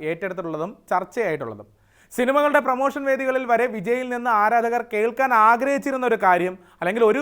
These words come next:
വിഭാഗം ആരാധകർ കേൾക്കാൻ ആഗ്രഹിച്ചിരുന്ന കാര്യം, അദ്ദേഹത്തിൻ്റെ രാഷ്ട്രീയ പ്രവേശനം എന്നായിരുന്നു എന്നുള്ള, അല്ലെങ്കിൽ എന്നാകും എന്നുള്ളതാണ്. എന്നാൽ അത് സംബന്ധിച്ച കാര്യങ്ങളിൽ ഒരു ഉറപ്പ് പറയാൻ വിജയ് ശ്രമിച്ചിരുന്നില്ല എന്നതാണ് സത്യം. പക്ഷേ കഴിഞ്ഞ കുറച്ച് മാസങ്ങളായി തൻ്റെ ആരാധന വൃന്ദത്തെ മുഴുവൻ ഒരു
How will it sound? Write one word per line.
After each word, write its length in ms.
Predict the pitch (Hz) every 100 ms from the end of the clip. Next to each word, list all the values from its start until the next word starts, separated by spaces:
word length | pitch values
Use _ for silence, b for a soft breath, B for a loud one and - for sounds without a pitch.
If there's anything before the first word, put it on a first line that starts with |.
| 294
വിഭാഗം 400 | 233 247 240 226
ആരാധകർ 340 | 208 214 220 220 202
കേൾക്കാൻ 320 | 196 214 220
ആഗ്രഹിച്ചിരുന്ന 460 | 202 196 202 190 196
കാര്യം, 220 | 185 165 185 B B 165
അദ്ദേഹത്തിൻ്റെ 360 | 175 190 208 214 170 170
രാഷ്ട്രീയ 380 | 175 180 226 226
പ്രവേശനം 420 | 208 190 185 185 180 160
എന്നായിരുന്നു 400 | 170 170 165 170 165
എന്നുള്ള, 180 | 151 143
അല്ലെങ്കിൽ 220 | 135 160 165
എന്നാകും 340 | 185 170 180 185
എന്നുള്ളതാണ്. 360 | 165 156 101 - _ b b b b -
എന്നാൽ 160 | 262 302
അത് 100 | 302 294
സംബന്ധിച്ച 380 | 247 277 269 254 277
കാര്യങ്ങളിൽ 420 | 226 226 233 220 247
ഒരു 100 | 214 226
ഉറപ്പ് 280 | 202 247 311
പറയാൻ 240 | 247 202 185 170
വിജയ് 200 | 170 190 202
ശ്രമിച്ചിരുന്നില്ല 540 | 185 190 233 214 208 180
എന്നതാണ് 240 | 160 151 143
സത്യം. 200 | 123 104 - _ _ _
പക്ഷേ 180 | 180 220 220
കഴിഞ്ഞ 260 | 202 247 254
കുറച്ച് 260 | 226 226 285
മാസങ്ങളായി 480 | 240 240 247 220 202 214 B -
തൻ്റെ 160 | 220 233 208
ആരാധന 300 | 226 233 240
വൃന്ദത്തെ 320 | 226 226 214 220
മുഴുവൻ 360 | 196 202 233 254 214
ഒരു 100 | 208